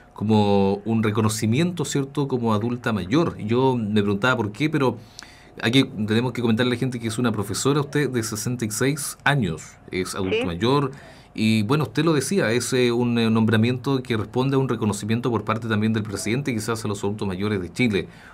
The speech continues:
Speaker 1: Un nombramiento, ¿cierto?, a que, eh, sí creer de verdad de que las personas con, eh, sesenta años, sesenta y seis años tienen todo un recorrido de experiencia también y que eso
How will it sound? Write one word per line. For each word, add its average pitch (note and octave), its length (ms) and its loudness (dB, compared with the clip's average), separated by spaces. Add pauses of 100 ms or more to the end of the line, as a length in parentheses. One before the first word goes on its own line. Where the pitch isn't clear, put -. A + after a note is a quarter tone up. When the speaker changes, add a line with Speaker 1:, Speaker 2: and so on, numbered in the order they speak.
(140)
Speaker 1:
Un F2+ 100 -6
nombramiento, G2 540 0
¿cierto?, A2 380 -4
a G2+ 80 0
que, F2+ 420 -2
eh, C#2+ 320 -12 (160)
sí C3+ 220 -6
creer C#3 300 2
de A#2 200 -4
verdad A2 420 0
de G2+ 240 -6
que G2+ 120 -4
las F#2 100 -6
personas G#2+ 480 -2
con, F#2 240 -2
eh, F2 240 -6 (240)
sesenta B2 540 0
años, A#2 240 -2
sesenta G2 260 -6
y - 20 -4
seis A2+ 280 -2
años A2 140 -4
tienen G#2+ 220 -2
todo A2+ 120 -2
un A2 100 2
recorrido G#2+ 400 -2
de G2+ 80 2
experiencia B2+ 560 0
también C3 320 0
y A#2+ 80 0
que A#2 120 -4
eso A2+ 260 -2